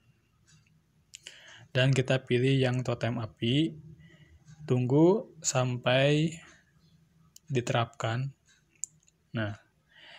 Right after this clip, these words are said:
ini bisa kita sesuaikan <clears throat>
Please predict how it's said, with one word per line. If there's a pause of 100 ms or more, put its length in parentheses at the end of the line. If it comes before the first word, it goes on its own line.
(460)
ini
bisa
kita
sesuaikan
<clears throat>